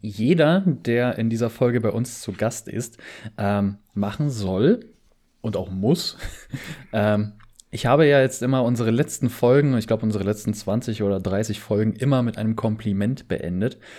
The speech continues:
Und dir geben wir jetzt quasi das Wort und entweder kannst du dich halt mit einem Kompliment an unsere Zuhörerinnen und Zuhörer wenden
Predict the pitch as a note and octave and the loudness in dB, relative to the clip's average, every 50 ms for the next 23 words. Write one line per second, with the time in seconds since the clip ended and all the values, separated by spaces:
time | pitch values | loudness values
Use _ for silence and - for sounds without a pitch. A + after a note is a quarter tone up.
0 | - - - - - G#2+ A2 A2+ A2+ A2+ A2 - - - - _ - - F#2+ F#2 | -20 -20 -18 -4 0 2 4 4 4 4 2 -2 -6 -16 -20 _ -18 -16 -14 -10
1 | G2+ A2 B2+ D#3 G3 G#3+ G3+ E3+ B2 A#2+ B2+ C3+ C#3+ C3+ B2+ A#2+ A2+ B2+ C#3 - | -6 -2 2 4 4 4 4 2 0 0 0 2 2 2 2 2 2 0 0 -2
2 | - - - - A2+ A#2 B2+ C3 B2+ A2+ G#2 G2 - G2 F2+ F2 G#2 G2+ A2 D3+ | -6 -10 -4 0 2 2 2 2 0 -2 -2 -2 -4 -6 -6 -2 0 0 0 0
3 | G#3+ G#3+ - - A#2 A#2 - - - C#3 E3+ F3 D3+ C#3 B2+ - C3+ B2+ - C3 | -2 -2 -2 -2 -2 -2 -2 -2 0 0 2 4 4 2 2 2 -2 -2 -2 -2
4 | A#2 A#2 - - B2 A2 G#2+ A2 G#2+ - A2 G#2+ G#2+ G#2+ - G#2+ G2+ - G#2+ G2+ | -4 -4 -4 -2 -2 -2 -2 -2 -2 -2 -2 -2 -2 -2 -2 -4 -4 -2 -2 -2
5 | G#2 A#2 D3 C3+ A#2+ A#2+ A#2 A2 G#2+ G#2 G2+ - - C3+ C#3 C3+ C3+ A#2 A2+ A2 | -2 -2 -2 0 0 0 0 0 -2 -4 -4 -4 -4 -2 0 2 2 2 0 0
6 | A#2 A#2 G#2+ F#2+ E2+ F2 - - A#2+ B2+ C#3 - C#3 C#3+ C#3 C3+ A#2+ B2 B2 C#3+ | 0 -2 -2 -2 -2 -4 -4 -2 -2 0 0 2 0 2 2 2 2 2 2 2
7 | D#3 E3 E3+ E3+ | 4 4 2 2